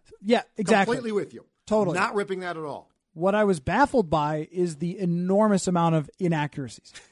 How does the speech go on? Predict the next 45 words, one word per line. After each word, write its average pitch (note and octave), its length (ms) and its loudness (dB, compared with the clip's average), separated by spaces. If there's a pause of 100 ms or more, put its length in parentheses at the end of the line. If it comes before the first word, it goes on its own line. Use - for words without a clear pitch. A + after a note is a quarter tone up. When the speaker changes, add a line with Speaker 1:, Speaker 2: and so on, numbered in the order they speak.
Speaker 1:
I F#3 100 0
mean, G#3+ 200 4
just, B3+ 300 2 (220)
just - 260 0
this A3+ 240 0
heap - 680 4 (180)
of G#3 180 0
things C4 380 0
that F#3+ 140 -4
were F#3+ 160 -4
false. - 840 -2 (480)
Like, A#3+ 240 2
Speaker 2:
Well, F#3+ 80 -2
tell D#3+ 240 -6
the E3+ 180 -6
Latavius E3+ 380 -6
Murray F3+ 240 -8
one. G2+ 160 -14
That's A3+ 100 -8
Speaker 1:
well, B3+ 180 6
the C4 120 4
Speaker 2:
perfect. F4 280 0
Speaker 1:
Latavius C#4 220 -2
Murray C#4 240 -2
one G3+ 220 2
is E3+ 80 -2
the G3 80 2
most G#3+ 480 2 (120)
confounding F3+ 680 0
because E3+ 480 0 (1120)
it C4+ 100 -10
was C#4+ 200 -2
called D4+ 540 0
a G3+ 140 2
homecoming D4 720 -2
of G3 140 0
sorts - 500 2
for - 180 -2
Latavius G#3+ 520 0
Murray G#3+ 200 0
to F3 80 -2
play G3 200 -2
against F3+ 300 -4
the E3+ 80 -2
Jets. D#3 360 -2